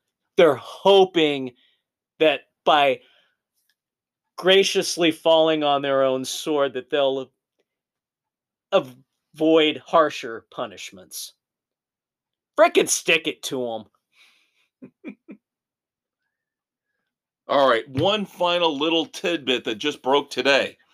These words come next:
Speaker 2: I don't know if you kids have heard this. We talked about in the football segment,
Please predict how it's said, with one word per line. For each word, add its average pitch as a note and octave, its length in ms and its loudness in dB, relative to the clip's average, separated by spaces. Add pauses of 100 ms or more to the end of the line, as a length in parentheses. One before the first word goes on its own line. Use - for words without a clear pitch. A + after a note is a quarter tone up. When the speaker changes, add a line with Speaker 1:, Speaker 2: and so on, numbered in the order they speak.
(380)
Speaker 2:
I F#2+ 40 -8
don't A#2+ 100 -2
know B2 60 0
if A2+ 80 -6
you A#2 100 -8
kids B2+ 260 -4
have A2+ 100 -6
heard E3+ 340 2
this. - 360 -4 (420)
We B2+ 160 -2
talked D3 420 0
about B2 360 2
in A#2 160 -6
the G2+ 80 -6
football D#3 680 2
segment, G2+ 600 -6